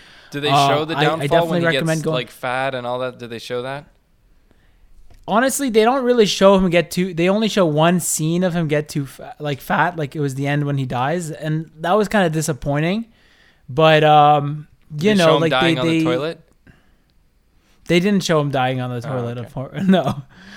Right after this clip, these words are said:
Speaker 2: But it wa-, I was, like, in a theater, like, and, uh, there's, like, this old lady with a mask on, and she started crying, like, towards the end. You could tell, like, it was a, it was a good movie, you know?
Speaker 1: Wow.
Speaker 2: My thi-, Tom Hanks was a pig. He was, like, a big fat pig. And the, he trying to, he's like, "Come on, just do one more show.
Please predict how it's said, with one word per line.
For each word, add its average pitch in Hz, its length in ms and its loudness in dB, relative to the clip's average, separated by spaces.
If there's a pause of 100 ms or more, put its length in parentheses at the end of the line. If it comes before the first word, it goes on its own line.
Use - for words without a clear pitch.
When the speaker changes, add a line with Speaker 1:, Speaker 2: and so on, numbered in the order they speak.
(280)
Speaker 2:
But 170 200 2
it 180 100 2
wa-, 185 180 0
I 175 120 0
was, 202 180 0
like, 214 160 0
in 220 80 2
a 196 80 2
theater, 175 420 2
like, 135 300 -4
and, 143 320 -4
uh, 127 460 -4
there's, 143 200 -8
like, 143 140 -6
this 139 140 -6
old 151 280 -2
lady 147 240 -2
with 147 140 -4
a 147 60 -4
mask 131 420 -6
on, 156 200 -4
and 131 120 -8
she 135 120 -12
started 147 280 -6
crying, 139 420 -6
like, 131 220 -10
towards 135 320 -10
the 123 180 -6
end. 131 280 -6
You 120 120 -12
could 123 160 -10
tell, 185 200 2
like, 151 180 -2
it 156 80 -2
was 151 140 -4
a, 151 40 -4
it - 260 -16
was 226 180 2
a 220 40 2
good 214 200 2
movie, 190 420 2
you 143 100 -6
know? 156 160 2
Speaker 1:
Wow. 98 140 -12 (540)
Speaker 2:
My 156 160 -4
thi-, 185 300 -6 (300)
Tom 196 240 0
Hanks 202 260 0
was 175 100 -6
a 156 80 -4
pig. 156 380 -2
He 147 180 -8
was, 147 100 -8
like, 147 140 -10
a 143 40 -8
big 156 240 -6
fat 165 400 -6
pig. 156 440 -4 (480)
And 147 160 -4
the, 156 60 -8
he 156 340 -14
trying 156 260 -4
to, 156 60 -8
he's 127 160 -8
like, 110 100 -10
"Come 180 140 0
on, 107 160 -4
just - 220 -8
do 180 100 2
one 190 180 4
more 156 160 4
show. - 300 -6